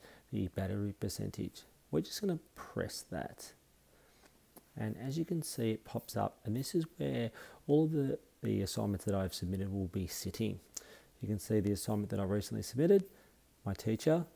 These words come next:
Mister Pure, has given me ninety-eight out of a hundred. But I can also see there that there are some, it looks like there's an extra comment there. So I'm just gonna click on that. And you can see the, our screen has popped up. I'm just gonna slide that up.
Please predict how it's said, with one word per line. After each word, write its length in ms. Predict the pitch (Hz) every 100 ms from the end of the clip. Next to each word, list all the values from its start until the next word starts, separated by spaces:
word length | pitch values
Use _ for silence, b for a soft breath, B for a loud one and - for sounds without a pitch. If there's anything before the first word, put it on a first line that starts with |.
| -
Mister 200 | 110 -
Pure, 360 | - 156 165 127
has 140 | - -
given 240 | 110 95
me 100 | 98
ninety-eight 840 | 98 104 110 - 107 98 101 - 101
out 120 | 98
of 80 | 95
a 60 |
hundred. 500 | - 107 104 104 - B B B B B _ -
But 80 |
I 80 | 98
can 100 | 117
also 300 | 131 156 147
see 320 | 131 - 117
there 280 | 110 110 107
that 260 | 92 107 -
there 120 | 107
are 60 | 101
some, 180 | 107 -
it 180 | 104 -
looks 200 | 117 -
like 120 | 104
there's 160 | 110 95
an 100 | -
extra 300 | - - -
comment 440 | - - 123 135 -
there. 200 | 92 -
So 120 | -
I'm 80 | 156
just 120 | -
gonna 160 | 196 190
click 360 | - - -
on 180 | 113 95
that. 340 | 87 - - - - B B B B B B B - - - -
And 120 | 110 95
you 60 |
can 140 | 95 95
see 180 | -
the, 320 | 92 - 101 95
our 140 | 92
screen 420 | - - 101 98 98
has 180 | 95 95
popped 420 | - - - -
up. 200 | 101 - - B B B B - -
I'm 560 | - - - - - 107
just 180 | - -
gonna 140 | 87
slide 400 | - - 95 95
that 120 | 92
up. 140 | 95